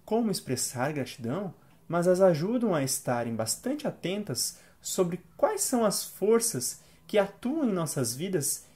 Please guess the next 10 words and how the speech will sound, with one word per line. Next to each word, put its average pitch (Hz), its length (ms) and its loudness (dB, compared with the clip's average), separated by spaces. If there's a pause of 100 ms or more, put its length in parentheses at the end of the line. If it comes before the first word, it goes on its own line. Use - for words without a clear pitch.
(420)
interrompendo 214 1000 2
o 175 80 -4
fluxo 160 500 -6
da 165 80 0
gratidão 151 460 -2
sincera. 113 640 -6 (1400)
Em 220 140 2
um 311 140 2
desses 185 280 2
exercícios, 135 800 -2